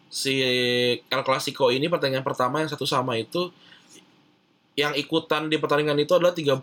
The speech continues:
ada tiga belas orang, eh, di, iya, ya, pertandingan pertama, pertandingan pertama di April Mei itu kan ya, ada tiga belas orang yang, eh, ikutan final Piala Dunia dua ribu sepuluh,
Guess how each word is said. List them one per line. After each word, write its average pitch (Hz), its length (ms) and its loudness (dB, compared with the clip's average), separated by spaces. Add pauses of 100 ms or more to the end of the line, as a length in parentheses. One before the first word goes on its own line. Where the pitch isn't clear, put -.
ada 143 220 0
tiga 143 240 0
belas 131 480 -2 (160)
orang, 135 580 2 (180)
eh, 175 140 2
di, 160 400 4
iya, 156 220 -2 (480)
ya, 151 160 0
pertandingan 143 260 0
pertama, 143 320 0
pertandingan 139 300 0
pertama 139 220 2
di 139 140 -2 (120)
April 147 380 0
Mei 139 260 0
itu 160 80 -4
kan 139 160 2
ya, 127 120 -4 (500)
ada 135 180 2
tiga 156 220 0
belas 143 280 0
orang 151 400 2
yang, 156 260 0 (760)
eh, 127 360 4 (100)
ikutan 156 800 -2
final 143 640 2
Piala 139 240 2
Dunia 135 200 2
dua 151 120 6
ribu 135 140 0
sepuluh, 143 380 2